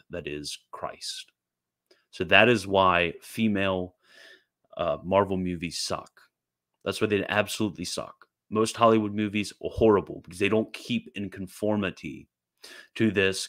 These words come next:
created order and through the participation in the story of the gospel with its clear emphasis on femininity and masculinity.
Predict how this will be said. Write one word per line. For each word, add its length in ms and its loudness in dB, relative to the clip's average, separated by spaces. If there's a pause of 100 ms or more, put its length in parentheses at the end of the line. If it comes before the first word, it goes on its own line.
created 580 0 (120)
order 540 -2 (280)
and 120 -4
through 120 -2
the 80 -8
participation 880 -2
in 80 -2
the 80 -4
story 480 2
of 80 -4
the 80 -6
gospel 720 -6 (440)
with 140 0
its 160 -4
clear 420 0
emphasis 680 -8 (100)
on 120 -6
femininity 920 -4
and 100 -8
masculinity. 1000 -10